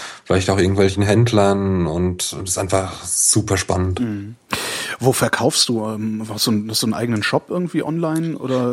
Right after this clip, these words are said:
Speaker 1: Ähm,
Speaker 2: gehst du über
Speaker 1: nee,
Speaker 2: Händler?
Speaker 1: nee, ich find, find Online-Shop doof. Ähm, <laughs> das allermeiste läuft tatsächlich, äh, im Weinbereich bei uns ab Hof, dass die Leute
Speaker 2: Ah ja,
Speaker 1: zu uns
Speaker 2: ja.
Speaker 1: kommen und, äh, probieren, äh, sich ein bisschen umgucken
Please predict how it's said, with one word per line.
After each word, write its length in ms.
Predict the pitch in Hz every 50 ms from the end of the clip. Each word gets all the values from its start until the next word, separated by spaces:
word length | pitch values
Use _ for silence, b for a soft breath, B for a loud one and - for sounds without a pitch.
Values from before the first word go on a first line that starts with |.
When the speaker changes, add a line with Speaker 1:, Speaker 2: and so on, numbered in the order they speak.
| 123 120
Speaker 1:
Ähm, 220 | 123 123 120 117
Speaker 2:
gehst 180 | 117 117 - 127
du 40 |
über 80 | 110 107
Speaker 1:
nee, 120 | 101 104
Speaker 2:
Händler? 300 | 107 107 95 101 95 101 _ _ -
Speaker 1:
nee, 340 | 98 95 95 101 107 107 107
ich 140 | 107 104 -
find, 300 | - 113 113 110 113 -
find 560 | - - - 113 95 78 - - - - - -
Online-Shop 600 | 95 98 110 110 104 101 101 - - - - -
doof. 520 | - 92 95 98 101 - - - - - - - -
Ähm, 1080 | 85 92 95 95 95 190 - 185 92 95 95 95 95 98 95 95 95 95 95 92 92 - B B B B B B B B B B
<laughs> 600 | B B B B B B B B _ _ - -
das 320 | - 135 110 - - - -
allermeiste 640 | - 131 147 156 151 131 110 101 113 135 - - 120
läuft 280 | 113 110 113 113 -
tatsächlich, 840 | - 107 110 - 117 123 127 - - 135 127 120 120 - - - -
äh, 580 | 110 110 113 110 107 107 104 104 101 98 85
im 140 | 92 101 98
Weinbereich 680 | 92 90 - 131 139 135 127 113 113 113 113 113 - -
bei 80 | 107
uns 180 | 87 104 113 107
ab 180 | 92 90 -
Hof, 320 | - 101 101 101 - - - - -
dass 120 | - -
die 80 | - 113
Leute 240 | 107 104 110 127 123
Speaker 2:
Ah 20 |
ja, 60 | 113 -
Speaker 1:
zu 60 | 127
uns 180 | 131 135 165
Speaker 2:
ja. 60 | 165 180
Speaker 1:
kommen 360 | 127 117 120 117 117 113 117
und, 560 | - - 107 110 107 107 107 107 107 - -
äh, 440 | 104 101 101 104 101 104 101 101 101 95 95 _
probieren, 640 | - 110 110 113 120 131 143 143 135 127 120 117 113
äh, 500 | 117 - 104 107 107 104 104 104 104 104
sich 160 | 101 110 104
ein 60 | 107 107
bisschen 180 | 104 - 113 98
umgucken 680 | 101 113 120 - - 110 107 110 110 107 107 107 104